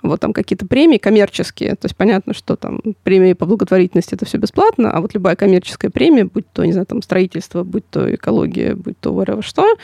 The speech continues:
это платная история. И подать заявку в Канны стоит очень много денег. И, соответ-, и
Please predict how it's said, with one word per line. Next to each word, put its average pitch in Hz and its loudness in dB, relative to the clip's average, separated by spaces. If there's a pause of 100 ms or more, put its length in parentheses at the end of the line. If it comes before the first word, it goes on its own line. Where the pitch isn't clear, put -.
(400)
это - -4
платная 202 2
история. - -2
И 226 0
подать 220 0
заявку 247 -2
в - -20
Канны 359 4
стоит - 0 (160)
очень - -2
много 165 0
денег. - -4 (140)
И, 196 2
соответ-, 196 -2
и 214 -2